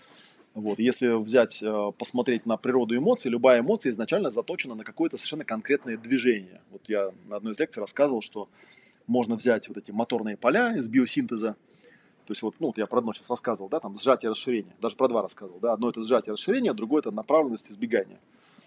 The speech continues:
То можно увидеть, что с каждым моторным полем,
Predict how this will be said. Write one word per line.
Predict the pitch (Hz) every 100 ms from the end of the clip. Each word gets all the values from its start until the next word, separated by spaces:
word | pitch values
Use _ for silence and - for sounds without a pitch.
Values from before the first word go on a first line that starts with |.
| - _ _ _
То | - 156 147 139 131
можно | 127 190 180
увидеть, | 143 131 214 214
что | - 151
с | -
каждым | - 151 120 127
моторным | 131 147 123 120
полем, | 240 269 180 113